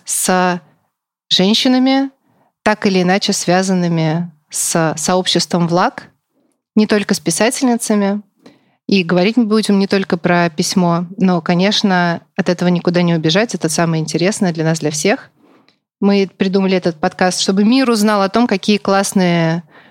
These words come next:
у нас сообщницы. Мы это уже и так знаем, и этот секрет хранить было на сам-, на самом, настоящим преступлением. И наш первый пилотный выпуск. Я очень рада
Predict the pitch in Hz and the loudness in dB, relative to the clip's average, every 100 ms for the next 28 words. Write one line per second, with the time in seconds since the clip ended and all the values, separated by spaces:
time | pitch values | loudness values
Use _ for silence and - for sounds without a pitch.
0 | _ - 175 170 170 - - - - - | _ -2 0 2 0 -2 -8 -12 -8 -2
1 | 180 247 - 247 - 220 214 226 - 190 | 0 0 0 0 0 0 0 -2 0 0
2 | 175 175 170 165 175 - 175 214 247 233 | 0 0 0 0 -2 0 0 2 2 0
3 | 220 - 170 170 170 170 147 - 175 175 | -2 -2 0 0 0 -2 -4 -4 -6 -6
4 | - 170 175 190 202 - - _ _ _ | -6 -4 -2 -2 -2 -10 -20 _ _ _
5 | _ _ _ _ - - 196 196 208 175 | _ _ _ _ -8 -2 0 2 0 0
6 | 190 180 175 165 180 170 - 165 165 175 | 0 2 0 0 -2 -2 -2 -2 0 -2
7 | 165 175 - 180 196 170 160 160 165 160 | 0 -2 0 0 0 -2 -6 -4 -2 -2
8 | 143 139 180 _ _ - - - _ _ | -2 -4 -8 _ _ -20 -20 -20 _ _
9 | _ _ 214 214 220 208 - - 202 220 | _ _ 0 2 2 0 -4 -2 0 2
10 | - - 240 240 214 202 196 190 - 214 | 0 0 0 2 0 0 0 -2 -4 -2
11 | 196 214 226 214 196 185 269 - 285 - | 2 0 0 0 0 0 -2 0 -2 -2
12 | - - _ _ _ _ 180 190 - 185 | -10 -16 _ _ _ _ 0 0 0 -2
13 | 190 175 156 170 185 170 160 165 | -2 -2 -2 0 0 0 -2 -4